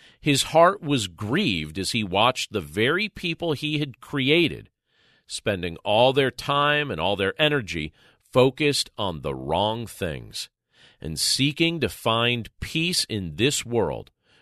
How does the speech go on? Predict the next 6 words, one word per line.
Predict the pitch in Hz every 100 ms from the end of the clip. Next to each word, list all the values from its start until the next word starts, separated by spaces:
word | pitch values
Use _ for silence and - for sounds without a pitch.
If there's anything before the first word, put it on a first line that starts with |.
| _
through | - 90
worldly | 78 73 104 131 131 147 -
ambitions | 139 135 90 80 - 69 69 - _ - -
and | 71 71
created | - 113 123 147 160 78
things | - 62 60 64